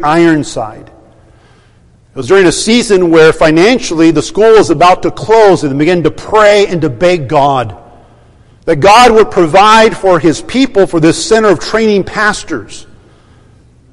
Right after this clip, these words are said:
So Doctor Schaefer, Doctor Ironside, and a few other pastors got together there at the school and began to pray.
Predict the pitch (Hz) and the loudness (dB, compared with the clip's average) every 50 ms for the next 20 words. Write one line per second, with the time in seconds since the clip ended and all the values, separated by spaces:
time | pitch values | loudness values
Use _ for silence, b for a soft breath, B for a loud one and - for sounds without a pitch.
0 | _ _ - - 143 135 160 175 175 175 175 160 - - - 196 202 180 - - | _ _ -8 -4 -2 0 2 2 2 2 0 -2 0 2 2 2 2 2 0 0
1 | 190 185 165 170 170 170 - 175 165 175 180 185 185 175 - - 190 185 180 165 | 0 0 2 2 2 2 2 2 2 2 4 2 2 0 0 2 2 4 4 2
2 | 151 - 175 185 175 180 165 165 135 - - 170 180 170 - - 170 139 123 165 | 0 -2 0 2 2 2 2 0 -2 -2 -4 -4 -4 -4 -4 -4 -6 -4 0 0
3 | 170 175 - 185 156 139 165 165 160 139 156 165 156 156 151 135 - - - 175 | 0 0 0 -2 -2 0 0 0 2 2 2 2 2 0 -4 -10 -10 -8 -4 -2
4 | 170 165 170 160 135 131 120 143 151 151 147 139 127 - - 156 160 156 147 143 | 0 0 0 0 -2 -6 -4 -4 -4 -4 -4 -6 -10 -10 -8 -8 -8 -8 -10 -14
5 | - | -18